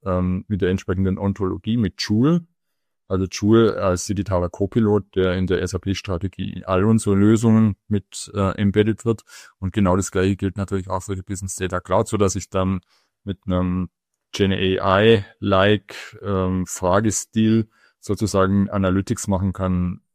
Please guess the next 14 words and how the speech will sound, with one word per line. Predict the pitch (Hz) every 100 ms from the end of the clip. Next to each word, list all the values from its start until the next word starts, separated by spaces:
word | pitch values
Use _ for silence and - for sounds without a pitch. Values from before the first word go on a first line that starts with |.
| _ _ _ _ _
Das | 101 98
ist | 113
eigentlich | 98 92
das | 107
Schöne | - 92 110 117
dann, | 117 110 101 - - _ -
weil | 92 95
wir | 92 92
über | 95 95
diesen | 92 98
Knowledge | 92 110 135
Graphen, | - 113 113 113
den | 101 98
wir | 95 92 92